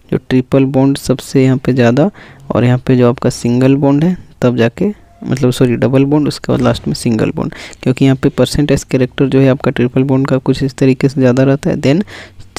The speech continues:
डबल बॉन्ड, then फिर यहाँ पे सिंगल बॉन्ड। तो जिस कारण से इथाइन जिसमें सबसे ज़्यादा है, फिर इथीन,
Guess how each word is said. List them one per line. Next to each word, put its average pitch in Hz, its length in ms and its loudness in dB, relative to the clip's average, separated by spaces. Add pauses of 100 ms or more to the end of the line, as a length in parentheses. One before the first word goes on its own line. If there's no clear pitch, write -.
डबल 131 300 2
बॉन्ड, 135 300 2
then 202 180 2 (220)
फिर 131 140 2
यहाँ 123 160 2
पे 214 180 0
सिंगल 117 340 2
बॉन्ड। - 200 -4
तो - 120 -4
जिस 131 200 0
कारण 127 260 0
से 131 140 -2
इथाइन 131 460 0
जिसमें 135 280 0
सबसे 127 300 -2
ज़्यादा 127 260 2
है, 180 160 4 (340)
फिर 147 140 -2
इथीन, 180 400 0